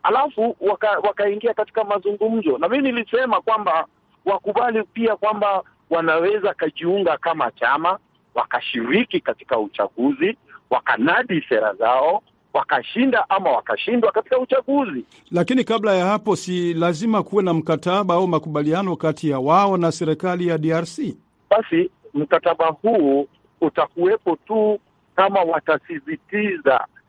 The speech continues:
Speaker 1: kama wasa-, wa-, wa-, watarudisha shi-, chini masharti ambayo wanaya-,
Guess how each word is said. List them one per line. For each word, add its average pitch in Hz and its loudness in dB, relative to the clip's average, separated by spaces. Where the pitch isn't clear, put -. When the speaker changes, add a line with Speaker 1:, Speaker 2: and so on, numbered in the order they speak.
Speaker 1:
kama 196 2
wasa-, 160 0
wa-, 160 2
wa-, 170 2
watarudisha 175 0
shi-, - -18
chini 170 -2
masharti 180 2
ambayo 160 0
wanaya-, 139 2